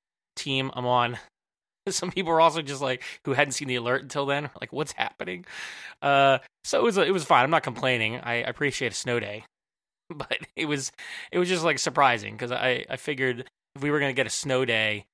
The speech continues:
uh, it was gonna be a bigger storm than this, 'cause this is, you know,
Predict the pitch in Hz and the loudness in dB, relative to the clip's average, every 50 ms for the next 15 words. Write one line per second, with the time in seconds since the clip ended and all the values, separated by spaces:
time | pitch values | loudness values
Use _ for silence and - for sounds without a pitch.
0 | _ _ _ _ _ _ _ _ _ - _ _ _ _ _ 127 117 110 107 110 | _ _ _ _ _ _ _ _ _ -20 _ _ _ _ _ 0 2 2 2 2
1 | - - 123 123 117 104 - - 131 120 107 120 113 110 95 92 - 143 113 113 | 0 0 -2 -2 -4 -4 -2 -2 -2 -2 -2 -4 -6 -6 -6 -6 -6 -4 -4 -4
2 | 110 - - 123 120 120 110 107 101 101 107 110 104 98 - - - 143 127 120 | -4 -4 -4 -2 -2 -2 -2 -2 -6 -6 -6 -6 -6 -8 -8 -10 -10 -12 -12 -10
3 | 117 107 107 - _ _ _ _ _ _ _ _ - 113 104 104 104 104 | -10 -10 -12 -12 _ _ _ _ _ _ _ _ -14 -12 -12 -12 -12 -16